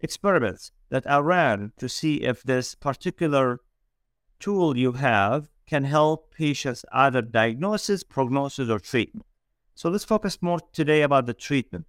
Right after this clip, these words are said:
part. So in ruxolitinib is, again, it's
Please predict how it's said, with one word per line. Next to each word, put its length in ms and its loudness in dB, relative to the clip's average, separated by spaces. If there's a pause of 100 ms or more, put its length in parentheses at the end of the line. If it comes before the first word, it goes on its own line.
part. 120 -20 (680)
So 560 0 (300)
in 240 0 (160)
ruxolitinib 720 -2 (560)
is, 160 -4
again, 340 0
it's 280 -10